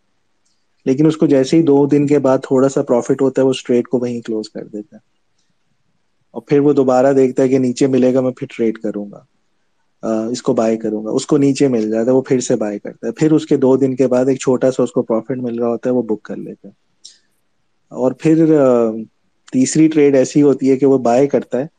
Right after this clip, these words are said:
اور اس کے بعد کبھی اس کی ٹریڈ پلس میں جاتی ہی نہیں ہے، کبھی اس کی ٹریڈ دوبارہ پلس میں جاتی نہیں ہے۔ پھر وہ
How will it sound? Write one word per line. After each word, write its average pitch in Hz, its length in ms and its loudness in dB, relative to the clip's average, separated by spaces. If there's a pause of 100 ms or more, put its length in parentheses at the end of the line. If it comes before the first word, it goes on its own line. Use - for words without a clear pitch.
(580)
اور 131 140 0
اس 135 140 0
کے 156 140 2
بعد 143 220 2 (120)
کبھی 165 260 2
اس 165 160 2
کی 160 120 2
ٹریڈ 135 340 0
پلس 127 280 0
میں 135 80 0
جاتی 120 440 -2
ہی 123 40 -6
نہیں 101 240 -10
ہے، 98 80 -16 (1500)
کبھی 156 240 2
اس 170 140 2
کی 165 120 2
ٹریڈ 143 320 0
دوبارہ 127 380 2
پلس 123 300 0
میں 139 80 0
جاتی 123 400 0
نہیں 120 180 -2
ہے۔ 131 60 2
پھر 143 180 0
وہ 147 280 2